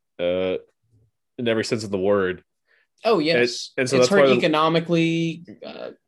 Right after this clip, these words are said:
Speaker 1: It's
Speaker 2: just
Speaker 1: destroyed
Speaker 2: on, on so many levels.
Speaker 1: It's destroyed families, and, and they're not winning. And, and you see that 'cause if you can't beat 'em, you join 'em. And so they're starting to legalize it, and they're starting to decriminalize stuff 'cause they just can't win. And
Speaker 2: Yeah,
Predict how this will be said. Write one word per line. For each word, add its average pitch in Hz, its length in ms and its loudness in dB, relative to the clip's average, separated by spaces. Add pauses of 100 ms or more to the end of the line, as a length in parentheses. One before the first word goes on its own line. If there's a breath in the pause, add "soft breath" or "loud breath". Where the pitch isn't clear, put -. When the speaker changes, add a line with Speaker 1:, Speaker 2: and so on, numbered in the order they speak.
(140)
Speaker 1:
It's 156 200 0
Speaker 2:
just 202 140 -2
Speaker 1:
destroyed 202 200 4
Speaker 2:
on, 202 140 2
on 196 180 0
so - 180 2
many 170 180 0
levels. 143 760 -2
Speaker 1:
It's 127 220 2
destroyed 113 340 -2
families, 131 880 0
and, 117 380 -2 (580 soft breath)
and 139 100 0
they're 151 100 0
not 180 240 0
winning. 123 460 2 (320)
And, 117 320 -2
and 120 120 -2
you 117 60 0
see 220 180 -2
that 180 180 2
'cause 117 360 -4 (320)
if 131 140 -6
you 127 60 -2
can't 160 260 -2
beat 151 180 0
'em, 117 100 0
you 110 100 -2
join 123 260 2
'em. 90 220 -4 (220)
And 110 140 -6
so 123 140 -2
they're 110 140 -2
starting 131 320 -2
to 110 60 -2
legalize 113 560 2
it, 101 40 -8
and 95 80 -12
they're 95 80 -8
starting 101 340 -6
to 104 80 -10
decriminalize 120 480 -2
stuff 95 240 -6
'cause 98 140 -18
they 95 80 -6
just 98 200 -8
can't 95 280 -10
win. 98 320 -4 (720 soft breath)
And 98 220 0
Speaker 2:
Yeah, 147 360 2